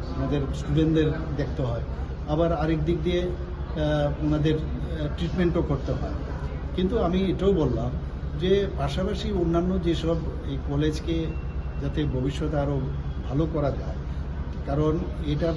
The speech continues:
প্রথম দিকে যদি আমরা নেম and ফেম আমরা আনতে পারি, তাহলে সমস্ত ভারতবর্ষের কিন্তু এটা, আহ, চারিদিকে ছড়িয়ে পড়বে।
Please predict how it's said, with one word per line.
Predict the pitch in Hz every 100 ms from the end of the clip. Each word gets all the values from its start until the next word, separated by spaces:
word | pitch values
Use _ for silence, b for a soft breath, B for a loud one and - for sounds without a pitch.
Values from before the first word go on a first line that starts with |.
| -
প্রথম | 151 185 208
দিকে | 190 196
যদি | 180 185 185
আমরা | 165 165
নেম | 156 160
and | 165 160 156
ফেম | 143 147
আমরা | 143 139 135 127 143
আনতে | 139 139
পারি, | 123 117 -
তাহলে | 131 135 156 165 B B - -
সমস্ত | 151 165 - 170
ভারতবর্ষের | 143 147 151 160 160 170 156
কিন্তু | 170 147 170 170 - - - - -
এটা, | 139 156 165
আহ, | - - - - - 143 143 139 139 - - -
চারিদিকে | 175 165 165
ছড়িয়ে | - 156 156
পড়বে। | 135 -